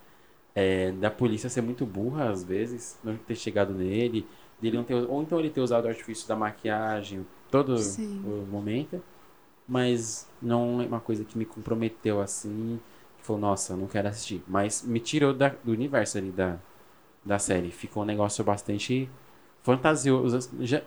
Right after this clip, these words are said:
Speaker 1: não que já não seja, mas bastante, é, fantasioso, assim, bastante mentiroso no bom sentido, sabe? Tudo pode acontecer porque o Lupin é muito, muito foda, ele é um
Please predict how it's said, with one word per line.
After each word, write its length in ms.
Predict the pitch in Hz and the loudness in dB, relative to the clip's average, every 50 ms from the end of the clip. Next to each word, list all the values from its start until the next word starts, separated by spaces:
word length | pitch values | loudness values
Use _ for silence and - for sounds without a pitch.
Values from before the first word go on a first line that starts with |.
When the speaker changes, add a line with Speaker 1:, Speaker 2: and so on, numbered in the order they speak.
| - - | -6 0
Speaker 1:
não 180 | 131 139 156 | 4 4 4
que 240 | 160 165 180 180 170 | 4 4 2 2 2
já 140 | 143 151 147 | 4 4 4
não 120 | 156 165 | 2 2
seja, 300 | 156 - 120 101 95 98 | 2 4 4 6 6 6
mas 180 | 101 107 110 104 | 6 6 4 6
bastante, 680 | 101 120 117 117 - 123 123 127 127 - - 160 151 131 - - - - - - - - - - - _ _ _ _ _ _ - | 6 6 6 6 4 4 4 4 2 0 0 0 -2 -2 -4 -14 -20 -20 -20 -20 -20 -20 -20 -20 -20 _ _ _ _ _ _ 0
é, 760 | - 110 104 101 101 98 98 95 95 95 92 92 90 90 90 90 - | 4 4 6 6 6 6 6 6 6 6 4 4 4 2 2 0 -2
fantasioso, 720 | - - - - 135 127 127 117 107 104 92 90 87 90 - - - - - - | -6 -8 -2 0 0 2 2 2 2 2 0 0 -2 -4 -10 -16 -20 -20 -20 -16
assim, 200 | - - 92 87 | -10 -8 -6 -4
bastante 640 | 87 92 95 - 101 - - 110 107 104 101 92 90 - - - - - - - - - - 110 107 - - - - - - - - - - | -2 -4 -2 -2 -6 -6 -2 -2 -2 0 0 -2 -4 -8 -12 -20 -20 -20 -20 -20 -20 -12 -10 -10 -10 -10 -12 -20 -20 -20 -20 -20 -14 -2 2
mentiroso 520 | 123 139 - - 151 135 135 143 131 139 | 2 4 6 6 8 10 10 10 10 8
no 80 | 135 139 | 4 4
bom 160 | 123 123 127 127 | 4 4 4 4
sentido, 320 | - 139 - - 104 101 | 4 -2 -2 0 0 2
sabe? 260 | - - 113 101 - - | 6 6 6 6 6 4
Tudo 160 | 139 135 131 | 4 4 6
pode 200 | - 143 131 127 | 8 6 8 8
acontecer 500 | 127 - 127 127 - 120 113 - 127 127 | 6 4 2 2 2 2 4 6 4 4
porque 300 | 127 - - 139 127 123 120 | 4 2 2 4 6 6 8
o 80 | 117 113 | 6 4
Lupin 600 | 113 110 110 113 110 - - 120 120 120 123 120 | 4 4 4 4 4 4 4 6 6 6 6 4
é 40 | 113 | 4
muito, 680 | 110 113 123 123 - - 127 120 113 110 107 107 101 - - - - - - - - - - | 4 2 0 0 0 0 2 2 2 2 0 -2 -4 -6 -12 -20 -20 -20 -20 -20 -20 -12 -2
muito 160 | - 147 135 - | -2 -2 0 2
foda, 520 | - 131 131 143 151 151 156 156 156 139 | 6 10 10 10 10 10 6 6 6 6
ele 140 | 131 117 117 | 6 6 6
é 40 | 117 | 6
um 720 | 117 117 117 113 113 113 113 113 113 113 110 110 107 107 | 6 6 4 2 2 0 0 -2 -2 -4 -4 -4 -6 -6